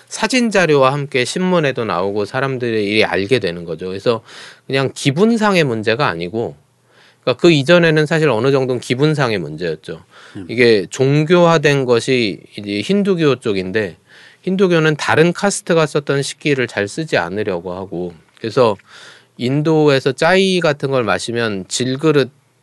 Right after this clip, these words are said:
Speaker 1: 일회용 컵에 주고 그걸 던져서 깨고 뭐 이러는 것들이
Speaker 2: 아.
Speaker 1: 사실은 뭐 여러 가지 이유가 있는데 내 앞에 마셨던 사람이 누군지 모르기 때문에 그냥 깨버리는 걸 선호한다는 겁니다. 이 세균을 눈으로 보고 하면서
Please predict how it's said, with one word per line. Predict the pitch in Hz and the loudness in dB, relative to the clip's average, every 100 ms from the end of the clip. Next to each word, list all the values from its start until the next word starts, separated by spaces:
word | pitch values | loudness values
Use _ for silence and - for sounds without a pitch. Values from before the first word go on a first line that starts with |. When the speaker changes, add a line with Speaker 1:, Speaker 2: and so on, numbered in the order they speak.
| _ | _
Speaker 1:
일회용 | 113 139 147 135 123 | 0 4 6 4 0
컵에 | - 135 127 | -4 -2 -2
주고 | 110 110 | -2 -4
그걸 | 104 104 92 - - | 0 0 -2 -12 -10
던져서 | - 110 131 127 107 | -6 0 0 0 -2
깨고 | 139 160 151 117 | -2 -2 -2 -2
뭐 | 101 | -4
이러는 | 98 104 104 | -4 -4 -4
것들이 | 92 90 - 113 113 | -6 -8 -6 -4 -4
Speaker 2:
아. | 110 117 127 135 139 139 - - | -4 -8 -8 -12 -12 -14 -14 -8
Speaker 1:
사실은 | 143 156 143 135 120 - _ _ _ _ - | -4 0 2 0 -4 -14 _ _ _ _ -2
뭐 | 107 | 2
여러 | 120 170 | 4 4
가지 | 170 160 | 4 4
이유가 | 127 143 | 2 4
있는데 | 117 104 117 139 82 78 - | 2 0 0 0 -2 -6 -20
내 | - 139 | -2 2
앞에 | 127 - 170 | 2 2 0
마셨던 | 127 110 147 156 151 | 2 2 2 2 2
사람이 | 151 139 135 | 2 0 0
누군지 | 113 131 156 | -2 0 0
모르기 | 117 110 131 | 0 0 0
때문에 | 135 120 123 117 | 0 0 0 -2
그냥 | 113 113 104 - | -2 -2 -4 -4
깨버리는 | 156 190 180 139 120 | -2 0 0 0 -2
걸 | 110 | -4
선호한다는 | 107 156 156 143 131 120 95 | -4 -4 -4 -4 -4 -6 -8
겁니다. | 82 78 147 - 80 _ _ | -12 -16 -16 -16 -18 _ _
이 | 123 120 | -6 -2
세균을 | - 226 226 208 185 | 0 0 2 2 2
눈으로 | 120 135 165 156 | 0 0 0 -2
보고 | 127 113 131 | -4 -2 0
하면서 | 147 123 113 147 85 | 0 -2 -2 -4 -4